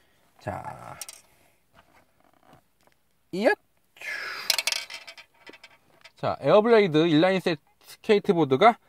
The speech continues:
탐난다 하셨고요. 십삼 번, 이것저것 취미생활님. 십삼 번. 이것저것 취미생활님은 역시 에어블레이드 스케이트 세트가,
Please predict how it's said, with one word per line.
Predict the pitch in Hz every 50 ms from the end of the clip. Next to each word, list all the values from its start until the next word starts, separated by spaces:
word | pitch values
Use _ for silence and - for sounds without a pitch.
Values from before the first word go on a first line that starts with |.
| _ _ _
탐난다 | - - 185 196 190 175 156
하셨고요. | 143 139 175 160 - - 160 123 107 131 165 139 95 - _ _ _ _ _ _ _ _
십삼 | - - 247 220 _ - 262 254 247 226
번, | 190 156 131 113 104 98 90 - _ -
이것저것 | 143 147 156 175 165 - - 127 120 165 214 208 -
취미생활님. | - - 240 240 233 226 233 247 254 240 185 123 92 - -
십삼 | - 143 - - - 135 107 98 98
번. | 120 170 220 240 170 _ _ _ _ _ _ _ _ _ - - _ _ _ _ _ - - 170 151 139 - _ _ _ _ _ _ - - _ _ _ _ _ _ _ _ _ _ _ _ _ _ _ _ _ _ _ _ _ _ _ _ _ _ _ -
이것저것 | 110 113 123 135 - - 127 127 147 147
취미생활님은 | - - 180 180 180 180 190 175 165 156 143 131 131 143 175 214 226 180 _ _ _ _ _ -
역시 | 113 - - - 180
에어블레이드 | 127 139 135 147 147 151 147 135 120 110 104 - 180 208 233 240 247
스케이트 | - - - - - 214 196 - - - 185
세트가, | - - 175 156 - - 143 120 117 117 135 170 208 214